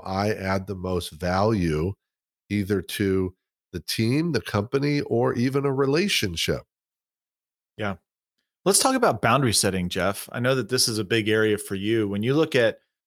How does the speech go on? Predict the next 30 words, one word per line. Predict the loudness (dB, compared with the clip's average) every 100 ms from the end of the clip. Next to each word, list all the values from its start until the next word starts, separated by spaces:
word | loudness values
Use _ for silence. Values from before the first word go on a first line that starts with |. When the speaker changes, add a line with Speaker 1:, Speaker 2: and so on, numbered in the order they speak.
| _ _ _ _ -6
Speaker 2:
setting | -2 0 0
a | -2
goal | 0 2 2 2 -2
and, | -6 -4 -4 -6 -8
uh, | -10
choosing | -2 2 2 2 -2 -4
to | -6 -2 -2
improve | -2 -6 -2 -2 0
in | -4
a |
particular | -6 -6 -4 -2 -2
area, | 0 2 2 0 -2 _ _ _ _ _
where | -12 0 2 4
does | 2 2
boundary | 2 4 4
setting | 2 0 0
come | -2 -2
into | -2 -4
this | -4 -4
mix? | -4 -10 -12 -12 _ _ _ _ _ _ _ _ _ -4
Speaker 1:
Well, | 0
I | 2 2
love | 4 2 2
you | 0
brought | 2 2 2
the | 0
word | 2 4 4 2
into | 0 -2
the | -2
conversation. | 0 -2 -2 0 0 0 -2 -4 -6